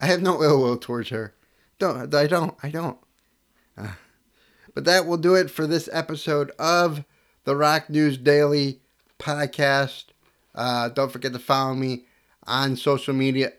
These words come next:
at, uh, Rock News Daily on Twitter, also on Instagram and on Spotify, man.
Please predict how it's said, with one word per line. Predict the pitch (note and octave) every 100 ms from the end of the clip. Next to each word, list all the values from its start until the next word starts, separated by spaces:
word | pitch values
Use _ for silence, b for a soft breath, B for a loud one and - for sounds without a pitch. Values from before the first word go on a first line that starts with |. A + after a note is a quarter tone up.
| -
at, | C#3+ C#3 - _ _ _ _
uh, | B2+ A#2+ A2 G#2 -
Rock | A#2+ C3+ C#3 -
News | C#3+ B2+
Daily | C3+ C3+ C3+ -
on | C3 B2 A#2+
Twitter, | - E3+ F3 F3 - b b b
also | - C3+ D3 -
on | B2 B2
Instagram | - F#3 - D3+ D#3 D3+ -
and | D3+ D3 C#3 -
on | B2+ C3 B2
Spotify, | - - C3+ B2 - B2+ A#2+
man. | A#2+ A#2 A2+